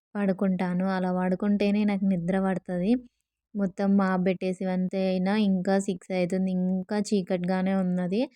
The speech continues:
ఇక వంట రూమ్లోకి వచ్చేసి ఇలా స్టవ్ ముందు నాకు చిన్న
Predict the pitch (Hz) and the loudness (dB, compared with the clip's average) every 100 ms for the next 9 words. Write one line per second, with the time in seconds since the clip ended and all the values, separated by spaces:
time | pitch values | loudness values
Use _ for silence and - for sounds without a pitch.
0 | _ _ _ _ _ 202 196 190 190 190 | _ _ _ _ _ 0 2 4 2 2
1 | 185 190 196 190 185 180 185 185 185 247 | 0 2 2 2 0 -4 -4 -6 -2 0
2 | 240 214 208 - - 185 - - - 196 | 2 2 2 -2 -10 -16 -16 -12 -4 0
3 | 190 202 196 208 214 202 196 190 - 190 | 0 2 2 2 2 0 -2 -4 -2 -2